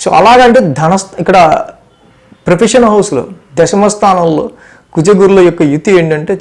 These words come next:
చేసే పనికి సంబంధించిన విషయాల్లో కొంత ఫ్రస్ట్రేషన్‌ని కలుగజేసే ఆస్కారాలు ఉన్నాయని మనకు అర్థమవుతుంది. కాబట్టి వాటి విషయంలో కొంచెం మీరు కేర్‌గా ఉండటం అనేది మంచిది. అలాగే వ్యాపారానికి సంబంధించిన విషయాల్లో కూడా మీరు ఇప్పుడు తీసుకునే నిర్ణయాలు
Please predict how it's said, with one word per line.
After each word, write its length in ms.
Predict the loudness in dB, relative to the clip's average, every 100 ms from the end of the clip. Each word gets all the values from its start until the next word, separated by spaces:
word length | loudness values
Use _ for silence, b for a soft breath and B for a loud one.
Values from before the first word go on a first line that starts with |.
| -4
చేసే 460 | -2 0 2 2
పనికి 480 | -2 -2 0 0 -2
సంబంధించిన 560 | -2 -2 -2 -2 -2 -4
విషయాల్లో 400 | -4 0 2 2
కొంత 220 | 0 -4
ఫ్రస్ట్రేషన్‌ని 800 | -6 -8 -2 0 0 -2 -4 -6
కలుగజేసే 600 | -2 0 2 2 0 2
ఆస్కారాలు 540 | 0 0 -4 0 0
ఉన్నాయని 260 | -2 -4 -4
మనకు 220 | -4 -6
అర్థమవుతుంది. 600 | -6 -4 -2 -2 -4 -4
కాబట్టి 480 | -2 -2 -4 -8 -10 b b b b
వాటి 260 | -2 0 0
విషయంలో 320 | 0 -2 0
కొంచెం 380 | -2 -4 -10 -12 b b b b -4
మీరు 120 | -4
కేర్‌గా 440 | -2 0 2 2
ఉండటం 220 | 0 -2 -4
అనేది 200 | -4 -8
మంచిది. 380 | -12 -14 -18 -20 _ b b b b
అలాగే 180 | 0 2
వ్యాపారానికి 760 | 4 2 2 2 4 4 2 0
సంబంధించిన 440 | 0 -2 -2 -4
విషయాల్లో 400 | -4 0 2 2
కూడా 380 | 2 2 2 -2 -12 -2
మీరు 180 | 0 0
ఇప్పుడు 200 | 0 0
తీసుకునే 480 | 0 -2 0 0
నిర్ణయాలు 640 | 0 0 0 2 2 2 -2